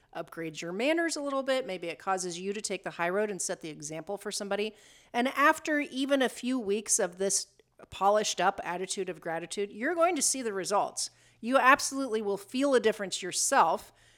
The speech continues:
You know, I, I turned this into an article for Housing Wire, and one of the things that I said in the lead was, you know, if you wanna end the three A M real estate night sweats and some of your stressful feelings and anxiety and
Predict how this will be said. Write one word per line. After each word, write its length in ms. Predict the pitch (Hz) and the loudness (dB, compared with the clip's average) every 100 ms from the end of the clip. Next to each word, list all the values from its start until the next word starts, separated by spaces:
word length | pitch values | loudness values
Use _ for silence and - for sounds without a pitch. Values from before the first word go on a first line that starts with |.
| - | -10
You 80 | 202 | -2
know, 60 | |
I, 220 | 202 214 - | 0 0 0
I 100 | 196 | -4
turned 200 | - 233 | -4 -4
this 120 | 214 | -2
into 140 | 220 196 | -2 -2
an 80 | 185 | 0
article 320 | 190 202 196 | 0 0 -2
for 160 | 185 170 | -2 0
Housing 320 | 202 208 196 | 2 2 0
Wire, 200 | 170 165 | -2 -2
and 100 | 170 | -4
one 100 | 190 | -4
of 60 | |
the 40 | 185 | -4
things 220 | 196 175 | -4 -2
that 120 | 175 | -2
I 140 | 165 165 | -2 -4
said 220 | - 180 | -6 -6
in 120 | 175 | -6
the 80 | 165 | -8
lead 300 | 165 240 208 | -8 -6 -4
was, 280 | 180 165 - - - - _ | -2 -2 -4 -8 -20 -20 _
you 80 | 214 | 0
know, 80 | 226 | 0
if 100 | 277 | 2
you 80 | 330 | 2
wanna 180 | 349 - | 2 2
end 200 | 208 233 | -2 -2
the 120 | 214 | -4
three 220 | 208 196 208 | -8 -2 0
A 180 | 202 190 | 2 0
M 140 | 190 | -2
real 140 | 190 | -2
estate 320 | 196 - 190 156 | 0 0 -2 -6
night 240 | 160 202 | -6 -4
sweats 380 | - 220 226 - | -2 0 0 -2
and 220 | - 180 | -4 -4
some 180 | - 226 | -2 -2
of 120 | 208 | -4
your 100 | 185 | -4
stressful 540 | 175 - 196 190 - 165 | -4 -2 -2 -2 -4 -8
feelings 440 | - 180 202 180 | -6 -6 -4 -4
and 140 | 175 165 | -6 -6
anxiety 760 | 160 151 175 196 196 190 196 | -6 -2 0 0 0 -2 -4
and 300 | - 160 | -6 -12